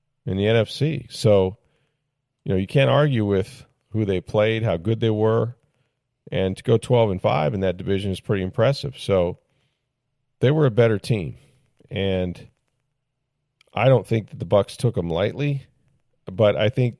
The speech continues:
they tried to convince themselves that they had a shot. <laughs> You know, I think they tried to convince themselves that it was, you know, gonna go their way, and it certainly didn't. But, you know, again,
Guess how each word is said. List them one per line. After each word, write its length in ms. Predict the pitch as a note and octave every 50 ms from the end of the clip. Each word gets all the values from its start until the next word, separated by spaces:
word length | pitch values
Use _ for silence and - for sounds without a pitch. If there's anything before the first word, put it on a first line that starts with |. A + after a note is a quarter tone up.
| _ _
they 140 | - G#2+ F#2
tried 300 | - - A#2 A2 G#2+ F2+
to 60 | E2+
convince 420 | - F#2 E2+ D#2 G2+ B2 C3+ -
themselves 520 | - F#2 E2+ - F#2+ F#2 F2+ F#2 F2+ F#2+ F#2+
that 60 | F#2
they 160 | F2+ E2+ E2+
had 140 | G2+ G2 F2+
a 60 | E2
shot. 460 | B2+ - - - G2 A#2 A2 F2+ - -
<laughs> 60 | _ _ _ _
You 140 | - A2 F#2 - -
know, 340 | A#2+ G#2+ C3+ B2 - - _ _ _ - - - - _
I 40 | -
think 140 | B2 A#2+ A#2
they 100 | A2+ G#2
tried 200 | - - A2+ G#2+
to 60 | G#2
convince 320 | G2+ G2+ F2+ F#2+ G#2+ B2 -
themselves 500 | A#2+ G2 - - F#2 F#2 F#2 F2 F2+ F#2
that 140 | F2+ F2+
it 100 | F2+ F2+
was, 280 | F#2 F2+ F2+ E2 - - _ _ _ _ _ _ _ _ _ _
you 80 | - F#2+
know, 100 | F#2 E2+
gonna 280 | E2+ A#2 G#2+ G2+ F#2
go 200 | E2 G#2 G2+ G2
their 160 | F#2+ F#2 F2+
way, 420 | E2+ D#2+ F#2+ A2 A2 - - - _ _ _ _ _ _ _ _ _ _ _ _
and 260 | - D#2+ - G2 F#2+ -
it 80 | -
certainly 340 | - - A2 - - D#2 E2
didn't. 400 | D2+ G2+ A2 A#2 G#2 D#2 D2+ - _
But, 400 | - D#2+ F2+ F2 E2 E2 - _ _ _ _ _ _ _ _ _ _ _
you 120 | - A#2+ A#2
know, 80 | G#2
again, 420 | G2+ G#2 C#3+ C3+ A#2+ A2 G2+ G2